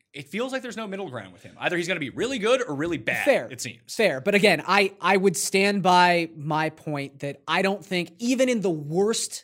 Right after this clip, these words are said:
Speaker 2: case Kyler Murray scenario, I don't think it can be as bad a fantasy environment as it was last season. I just don't think you can recreate that level of suck.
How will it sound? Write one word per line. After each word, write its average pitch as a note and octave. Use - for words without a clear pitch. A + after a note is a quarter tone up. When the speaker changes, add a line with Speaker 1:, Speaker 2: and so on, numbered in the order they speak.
Speaker 2:
case F#3
Kyler F3
Murray D#3+
scenario, D#3+
I F3+
don't E3+
think D#3+
it D3+
can D#3+
be C#3+
as D3
bad C#3
a C3+
fantasy C3
environment B2+
as A#2+
it C3
was B2
last A#2+
season. A#2+
I E3+
just D#3+
don't F3+
think E3
you E3
can D#3
recreate C3
that C3
level B2
of A2
suck. -